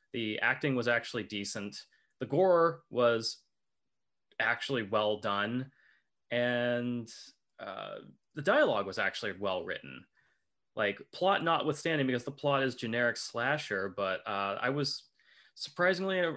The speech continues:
an-, uh, impressed all around for a movie that took me, I think, three days to actually fully watch. This was, <laughs> this was one of those movies where I was just like, I had to take breaks in between because Nate knows I don't care for horror movies,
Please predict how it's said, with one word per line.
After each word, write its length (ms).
an-, 140
uh, 320
impressed 540
all 180
around 300
for 160
a 40
movie 240
that 200
took 320
me, 300
I 100
think, 320
three 360
days 300
to 100
actually 420
fully 340
watch. 540
This 180
was, 300
<laughs> 240
this 120
was 120
one 100
of 60
those 180
movies 300
where 160
I 60
was 160
just 200
like, 240
I 100
had 200
to 60
take 280
breaks 540
in 120
between 460
because 460
Nate 320
knows 320
I 100
don't 200
care 360
for 140
horror 260
movies, 560